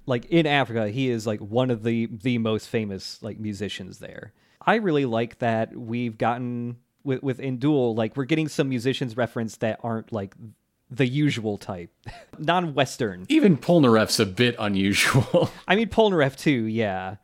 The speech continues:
Speaker 1: I don't know. I like it when they pull out the, the references that are like, I have to look this up. Like, who is this person?
Speaker 2: Yeah. Not just British and American guitar boys from the seventies and eighties.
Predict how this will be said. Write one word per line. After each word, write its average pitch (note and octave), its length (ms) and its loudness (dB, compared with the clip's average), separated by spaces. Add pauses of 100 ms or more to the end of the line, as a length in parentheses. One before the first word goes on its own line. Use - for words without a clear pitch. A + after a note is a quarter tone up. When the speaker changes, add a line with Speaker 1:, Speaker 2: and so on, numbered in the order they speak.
(220)
Speaker 1:
I - 80 4
don't D3 100 4
know. C3 60 0
I F3+ 100 4
like G#3 200 2
it F3+ 80 2
when D#3+ 140 0
they D3 100 0
pull - 220 0
out A#2+ 320 2
the, A2 360 -2
the A2+ 120 -4
references G#2+ 640 -4
that G#2+ 120 -2
are G2+ 80 -4
like, G2 240 -6
I B2+ 100 -2
have B2 180 0
to A#2 120 -2 (300)
look B2+ 220 0
this A#2+ 220 -2
up. A#2+ 200 -6
Like, G2+ 160 -6
who C#3+ 200 0
is A#2+ 180 0
this G2+ 200 -6
person? A#2+ 640 -14
Speaker 2:
Yeah. G2 320 -2 (400)
Not B2 440 4
just G2+ 580 0
British G2+ 380 2
and F#2+ 100 2
American F#2+ 540 2
guitar G2 400 2
boys F2+ 340 2
from F#2 160 0
the F2 80 0
seventies F#2+ 580 0
and A#2 100 4
eighties. - 460 2